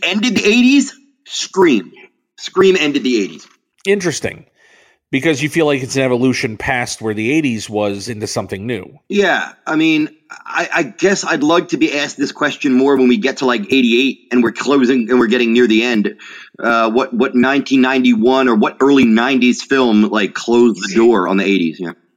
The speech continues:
Speaker 2: See, I, I could make the case for Jurassic Park as one hell of an eighties movie.
Speaker 1: Yeah, that's true.
Speaker 2: It's
Speaker 1: It
Speaker 2: an
Speaker 1: is.
Speaker 2: eighties movie in every way except the technology. So maybe that's how you mark the change,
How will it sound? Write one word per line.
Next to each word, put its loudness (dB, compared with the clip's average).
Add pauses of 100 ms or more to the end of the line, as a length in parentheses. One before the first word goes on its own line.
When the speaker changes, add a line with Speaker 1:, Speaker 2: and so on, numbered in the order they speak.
(100)
Speaker 2:
See, -10
I, -6
I -8
could -10
make -8
the -18
case -8
for -16
Jurassic -16
Park -14
as -18
one -14
hell -12
of -8
an -14
eighties -20
movie. -16 (640)
Speaker 1:
Yeah, 0 (600)
that's -10
true. -2
Speaker 2:
It's -2
Speaker 1:
It -4
Speaker 2:
an -2
Speaker 1:
is. -2
Speaker 2:
eighties -4
movie 0
in -2
every -2
way 0
except -8
the -6
technology. -8
So -8
maybe -4
that's -4
how -2
you -4
mark -2
the -10
change, -10